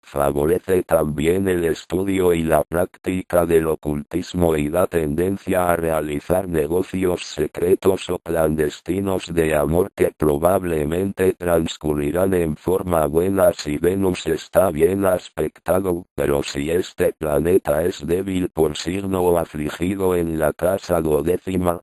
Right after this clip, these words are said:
causará grandes disgustos mediante celos, divorcios, escándalos o enfermedades, lo cual le llevará a verse recluido debido a la indulgencia excesiva de sus pasiones.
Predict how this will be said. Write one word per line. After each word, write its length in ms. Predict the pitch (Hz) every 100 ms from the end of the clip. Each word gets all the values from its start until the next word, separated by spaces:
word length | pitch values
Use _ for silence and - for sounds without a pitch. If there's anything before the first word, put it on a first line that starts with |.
| -
causará 640 | 71 71 - 69 76 90
grandes 580 | 80 90 98 95 87 80
disgustos 840 | 78 73 78 92 - - 90 -
mediante 720 | 80 76 73 80 95 95 80
celos, 560 | - 87 95 87 - - -
divorcios, 920 | 71 71 85 98 - 92 90 - - -
escándalos 960 | 71 - - 87 98 98 95 92 90
o 160 | 87 85
enfermedades, 1160 | 82 80 - 78 73 73 73 90 95 - - _
lo 180 | 71 71
cual 380 | 69 73 87 98
le 180 | 95 90
llevará 540 | 82 80 73 73 87
a 140 | 95 76
verse 420 | 87 98 92 87
recluido 680 | 85 78 73 80 92 95 85
debido 580 | 78 73 87 98 95 92
a 60 |
la 200 | 90 85
indulgencia 1040 | 82 80 76 73 - 87 98 - 101 101 101
excesiva 800 | - - 101 95 - 101 101 101
de 160 | 101
sus 360 | 98 - 101 -
pasiones. 920 | - 101 - 101 101 101 101 - -